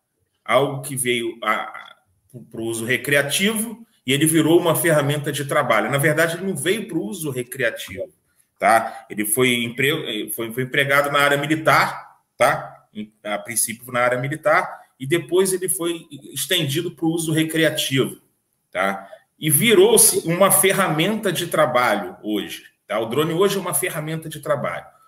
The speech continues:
O cara trabalha com drone, o cara vive de drone, o cara come de drone, vamos botar assim, a grosso modo falando.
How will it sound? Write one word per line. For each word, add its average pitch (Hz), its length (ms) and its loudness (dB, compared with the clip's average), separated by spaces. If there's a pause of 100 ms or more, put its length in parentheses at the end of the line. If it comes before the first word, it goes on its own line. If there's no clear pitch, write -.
(200)
O 104 100 -10
cara 175 360 0
trabalha 165 640 2
com 139 220 -8
drone, 123 360 -4
o - 60 -10
cara 143 260 0
vive 160 300 -6
de 120 140 -10
drone, 117 360 -6
o 123 60 -12
cara 139 320 -4
come 147 480 -4 (420)
de 131 140 -10
drone, 131 540 2 (380)
vamos 107 180 -10
botar 113 280 0
assim, 107 300 -2
a 98 40 -6
grosso 120 400 -6
modo 107 220 -4
falando. 98 420 -6